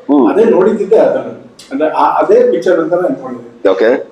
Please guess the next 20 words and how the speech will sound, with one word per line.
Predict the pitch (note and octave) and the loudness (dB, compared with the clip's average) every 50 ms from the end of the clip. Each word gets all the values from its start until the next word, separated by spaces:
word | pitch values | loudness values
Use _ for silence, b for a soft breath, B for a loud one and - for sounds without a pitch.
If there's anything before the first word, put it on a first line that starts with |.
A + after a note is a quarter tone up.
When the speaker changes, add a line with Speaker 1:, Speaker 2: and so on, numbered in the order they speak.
| - D4+ | 0 2
Speaker 2:
So, | D4+ C#4 B3 - C#4 | 2 2 2 2 2
so | C#4 C4+ | 2 2
ಮ್ಯೂಸಿಕ್ | - G#3 B3 B3+ C4 C#4 - - | 2 2 2 2 2 0 0 0
ಅಂತ | C4 C4 | 2 2
ನಾನು, | B3+ B3 A#3 A3 - | 4 4 4 2 2
ನಾನು | - - E3+ E3 F3+ F3+ F3 | 0 -2 -2 -2 0 2 2
ಆ | F3+ F3+ | 0 0
ಪಾಯಿಂಟ್ | - G3 F#3+ F#3 F#3 F#3 F3+ | 2 2 2 2 4 2 2
ಆಫ್ | E3 | 2
ವ್ಯೂ | - F3 F3 E3+ | 2 2 2 2
ನಲ್ಲೇ | E3+ D#3+ D#3+ E3 D#3+ D#3+ C#3 B2 A#2+ - - - | 0 0 2 4 4 4 2 0 -2 -6 -8 -2
ಫೀಲ್ | - C#3 C3 B2+ | -2 0 0 2
ಮಾಡ್ತಾ | B2 A#2+ A2+ - - - | 0 -2 -2 -2 -6 -12
ಇದ್ದೆ. | - - - - D#3 | -14 -14 -14 -12 -6
ಅಂದ್ರೆ | E3+ F3 E3+ | -4 -4 0
ನಾನೀಗ, | E3 D#3 D3 C#3 B2+ B2 B2 A#2+ | 2 2 2 2 2 2 0 0
ಆ, | A#2+ A#2 - - - - - - - C3 C3 B2+ B2+ B2+ B2+ C3+ | 0 -2 -6 -14 -20 -20 -20 -8 -4 -2 0 2 2 2 4 4
ರವಿ | C#3 D3+ D3+ | 4 2 2
ಸರ್, | D3 D3+ C#3 C#3 C3 B2+ B2+ | 0 0 -2 -2 -2 -2 -2
ಆ, | B2 A#2+ | -2 -2